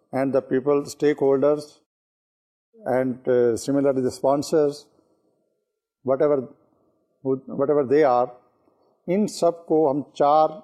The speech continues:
کارنر سٹونز ہیں کسی بھی آرگنائزیشن کو، اس میں ہم ڈیوائیڈ کرتے ہیں ان کے فنکشنز کو۔ First is the delegation، second is authority،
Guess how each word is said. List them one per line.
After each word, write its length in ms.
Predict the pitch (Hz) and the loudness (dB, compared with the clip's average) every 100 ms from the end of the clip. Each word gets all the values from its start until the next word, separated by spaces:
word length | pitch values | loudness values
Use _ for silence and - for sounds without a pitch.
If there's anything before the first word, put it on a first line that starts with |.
| _ _ _ | _ _ _
کارنر 340 | 139 135 151 143 | 0 2 2 -2
سٹونز 480 | - 131 135 127 | -4 -2 -2 -2
ہیں 100 | 131 | -2
کسی 280 | 131 123 - | -2 -6 -2
بھی 80 | 135 | 0
آرگنائزیشن 440 | 120 113 113 147 | 0 -2 -4 -6
کو، 100 | 131 | -4
اس 140 | 120 - | -4 -4
میں 80 | 123 | -4
ہم 100 | 120 | -2
ڈیوائیڈ 280 | 110 107 | -2 -2
کرتے 300 | 110 110 107 | -4 -6 -4
ہیں 40 | 127 | -6
ان 40 | |
کے 100 | 135 - | -6 -6
فنکشنز 400 | 110 - 104 - | -6 -6 -8 -8
کو۔ 160 | - - _ _ _ _ _ _ _ 143 | -14 -18 _ _ _ _ _ _ _ -4
First 240 | 147 165 | -2 -2
is 80 | 151 | 0
the 180 | 127 127 | 0 0
delegation، 480 | 131 113 98 101 101 - _ _ _ _ _ _ _ _ _ _ _ _ _ _ - 131 | 2 0 -2 -6 -12 -18 _ _ _ _ _ _ _ _ _ _ _ _ _ _ -4 -2
second 300 | 131 147 170 | 0 2 0
is 80 | 196 - _ _ 127 | -2 -10 _ _ -8
authority، 540 | 123 123 131 127 | -2 0 0 0